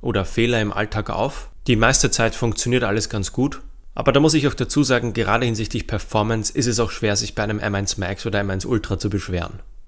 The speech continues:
Deswegen möchte ich an der Stelle auch mal euch fragen. Immerhin, wir nutzen alle unterschiedliche Macs, die auch unterschiedlich konfiguriert sind. Wir machen alle unterschiedliche Dinge, haben unterschiedliche Anforderungen. Entsprechend sehen ja dann auch die Erfahrungen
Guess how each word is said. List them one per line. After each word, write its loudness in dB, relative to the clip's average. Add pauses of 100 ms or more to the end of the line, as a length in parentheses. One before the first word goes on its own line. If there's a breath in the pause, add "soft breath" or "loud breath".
Deswegen 6
möchte 2
ich 0
an 0
der 2
Stelle 2
auch -2
mal 0
euch 0
fragen. -6
Immerhin, 2 (120)
wir 6
nutzen 2
alle 4
unterschiedliche 2
Macs, -2
die 8
auch 6
unterschiedlich 4
konfiguriert 2
sind. -2 (120)
Wir 4
machen 0
alle 4
unterschiedliche 0
Dinge, 0
haben 4
unterschiedliche -2
Anforderungen. 0 (240)
Entsprechend 2
sehen 4
ja 6
dann 2
auch -2
die 0
Erfahrungen 0